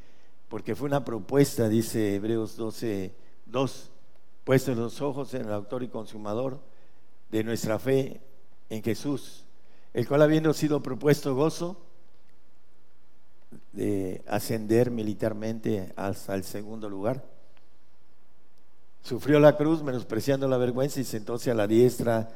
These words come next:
del trono de Dios". Entonces, el gozo, la propuesta de gozo la tenemos también nosotros,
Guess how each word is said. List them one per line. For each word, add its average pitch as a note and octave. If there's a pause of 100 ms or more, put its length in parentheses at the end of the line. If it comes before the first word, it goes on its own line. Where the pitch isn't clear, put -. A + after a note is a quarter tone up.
(300)
del G#2
trono A#2
de G#2
Dios". G2+ (480)
Entonces, - (580)
el A2+
gozo, C#3 (320)
la A2
propuesta A2+ (800)
de A2
gozo A2+ (760)
la G#2+
tenemos A2+
también A2
nosotros, -